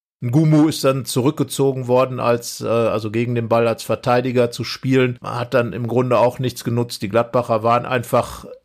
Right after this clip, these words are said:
an dem Tag nicht in der Lage, ihre, ihre Stärken auch in Unterzahl oder trotz der Unterzahl auf den Platz zu bringen. Ähm, wie gesagt, erste Halbzeit, gerade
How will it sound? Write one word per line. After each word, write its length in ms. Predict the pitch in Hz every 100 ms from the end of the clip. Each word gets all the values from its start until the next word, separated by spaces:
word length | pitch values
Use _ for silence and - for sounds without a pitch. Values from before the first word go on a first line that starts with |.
| -
an 160 | 135
dem 220 | 156 156 -
Tag 400 | 147 139 - 127
nicht 320 | 127 147 143
in 80 | 139
der 140 | 135
Lage, 420 | 127 127 131 127
ihre, 580 | - 131 117 120 117 -
ihre 240 | 117 117 117
Stärken 500 | - 120 120 123 98
auch 180 | 117 131
in 120 | 98
Unterzahl 720 | 127 131 120 - 120 120 113
oder 220 | - 110 -
trotz 280 | 139 131
der 140 | - 101
Unterzahl 600 | 135 123 120 - 120 120
auf 100 | 117
den 160 | 113
Platz 320 | - 143 - -
zu 160 | 151
bringen. 420 | 135 143 143 139 -
Ähm, 440 | 117 123 120 117 - -
wie 80 | 117
gesagt, 320 | 123 127 -
erste 340 | 131 143 131
Halbzeit, 600 | 127 147 - 147 143 -
gerade 480 | - 113 123 117 -